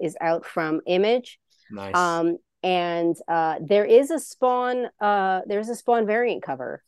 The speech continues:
Speaker 1: in that. So you should check it
Speaker 2: Really?
Speaker 1: out. Yes, because the last issue came out last December, and anyone who had an Image book had permission to do a Spawn variant. So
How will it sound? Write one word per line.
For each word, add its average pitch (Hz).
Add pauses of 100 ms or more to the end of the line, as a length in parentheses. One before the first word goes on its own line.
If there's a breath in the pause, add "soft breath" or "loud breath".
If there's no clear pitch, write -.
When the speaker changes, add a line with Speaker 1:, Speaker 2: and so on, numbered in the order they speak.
(160)
Speaker 1:
in 165
that. 131
So 143 (400)
you 139
should 226
check 220
it 190
Speaker 2:
Really? -
Speaker 1:
out. 151 (600)
Yes, 214
because 190
the 175
last 185
issue 220
came 190
out 175
last 170
December, 165
and 160
anyone 180
who 175
had 170
an 165
Image 160
book 156
had 160
permission 160
to 139
do 156
a 151
Spawn 151
variant. 135
So -